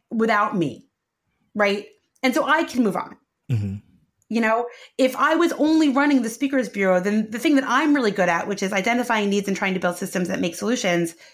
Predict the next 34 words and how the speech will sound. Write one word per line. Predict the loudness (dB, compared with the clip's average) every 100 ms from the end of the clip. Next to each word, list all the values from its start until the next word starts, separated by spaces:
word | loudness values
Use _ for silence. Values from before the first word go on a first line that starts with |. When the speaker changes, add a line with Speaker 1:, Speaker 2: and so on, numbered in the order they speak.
| _ _ _
Speaker 1:
I | -2
wouldn't | 2 2
be | 2
able | 2
to | -2
do | -2
the | 0
next | 0 -2 -10
thing, | -14 -16 _ _ _ _ _ _ _ _ -2
right? | 0 -2 -6 -18 -20 -20 _ -2
And | 2
so | 2
we've | 2 0
had, | -2 -4 0 0 -2 -8 -20 -8 2
I |
mean, | 4
another | 4 4 2 -2
thing | 0 2
we | 2 0
did, | -2 -2
and | -2
again, | -2 -2 -2
like, | -6 -6
we | -2
don't | 0 -2
have, | -2
is | -2 -2 -6
we | -2
have | -2 -2
this | -4 -2
honor | -2 0 -2
section | -4 -8 -4 -4
on | -4
Feminem. | -4 -6 -8 -12